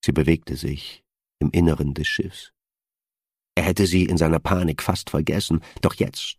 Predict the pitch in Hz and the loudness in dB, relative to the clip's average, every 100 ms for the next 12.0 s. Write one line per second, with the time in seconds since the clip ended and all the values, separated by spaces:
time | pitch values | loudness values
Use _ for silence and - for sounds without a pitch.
0 | - - - 82 82 78 78 - 95 95 | -8 -2 0 2 2 2 0 0 0 0
1 | 92 - 65 - 64 - - - _ _ | -4 -4 -4 -4 -2 -4 -6 -10 _ _
2 | _ _ _ _ _ - - 98 104 113 | _ _ _ _ _ -6 2 4 4 0
3 | 82 82 85 82 85 80 78 80 - 78 | -2 0 -2 0 2 2 2 2 2 2
4 | 95 98 80 - 85 - - 104 104 65 | 2 2 0 0 -2 -2 -2 -2 -2 -4
5 | - - - _ _ _ _ _ _ _ | -6 -8 -12 _ _ _ _ _ _ _
6 | 76 80 85 135 - 78 85 - 78 85 | 4 4 4 2 2 0 0 2 2 4
7 | 76 131 - 82 - - - 123 - 104 | 4 4 2 -2 -2 -2 -2 0 0 0
8 | - - 143 - 127 - - - 139 - | 2 4 4 2 0 0 0 0 -2 -2
9 | - - - - - 87 - 85 85 80 | -6 -8 -8 -16 0 2 4 6 6 6
10 | 85 - 92 90 113 117 80 80 82 82 | 4 2 2 2 4 4 4 2 2 0
11 | - 82 69 87 101 107 - - - - | -2 -2 2 2 2 -4 -6 -8 -10 -12